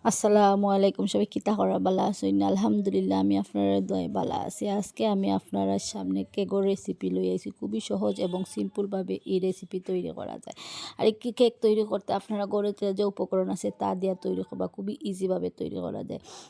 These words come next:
আমার এই পুরা ভিডিওটা আপনারা দেখো এবং আমার সাথে থাকো কিভাবে আমি এই কেকটা তৈরি করি। আর নতুন হইলে আমার ভিডিওর মাঝে আপনারা সাবস্ক্রাইব করবা। খুবই অল্প উপকরণ দিয়ে এই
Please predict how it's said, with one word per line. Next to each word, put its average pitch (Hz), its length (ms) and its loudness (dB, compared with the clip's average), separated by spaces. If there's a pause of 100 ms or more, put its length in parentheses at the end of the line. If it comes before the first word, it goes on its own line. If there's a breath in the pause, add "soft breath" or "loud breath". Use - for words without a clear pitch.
আমার 208 280 0
এই 226 160 0
পুরা 214 180 4
ভিডিওটা 196 420 -4
আপনারা 202 280 -2
দেখো 202 320 -4
এবং 190 320 -2
আমার 190 220 -2
সাথে 196 340 -6
থাকো 190 240 -8 (240)
কিভাবে 196 380 -2
আমি 185 300 -2
এই 185 200 -6
কেকটা 190 320 -4
তৈরি 185 420 -8
করি। - 180 -14 (960 loud breath)
আর 214 80 0
নতুন 214 340 0
হইলে 214 180 4
আমার 202 200 0
ভিডিওর 202 320 0
মাঝে 196 220 0
আপনারা 196 280 -2
সাবস্ক্রাইব - 580 -2 (120)
করবা। - 340 -6 (1200 loud breath)
খুবই 262 280 8
অল্প 233 200 8
উপকরণ 220 640 6
দিয়ে 208 160 2
এই 208 180 -2